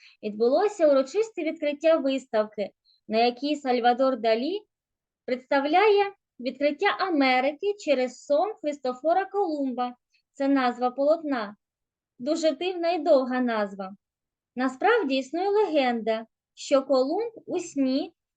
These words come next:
почув слова Бога, що його ім'я прославиться на увесь світ, і він отримає ключі від воріт океану, які зараз заперті важкими ціпками.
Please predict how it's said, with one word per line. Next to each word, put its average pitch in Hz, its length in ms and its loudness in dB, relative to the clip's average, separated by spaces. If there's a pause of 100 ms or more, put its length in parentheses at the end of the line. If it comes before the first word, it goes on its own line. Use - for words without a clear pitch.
(140)
почув 285 440 2
слова 330 460 4
Бога, 294 640 0 (2000)
що 254 180 0
його 262 360 2
ім'я 285 540 0 (280)
прославиться 285 720 0
на 277 200 2
увесь 339 340 0
світ, 302 380 -6 (380)
і 214 140 -4
він 311 240 -2
отримає 330 560 2
ключі 285 520 -2
від 254 160 -4
воріт 254 300 -2
океану, 247 720 -2
які 226 320 -4
зараз 233 360 0
заперті 240 480 -2
важкими 233 460 -4
ціпками. 226 580 -4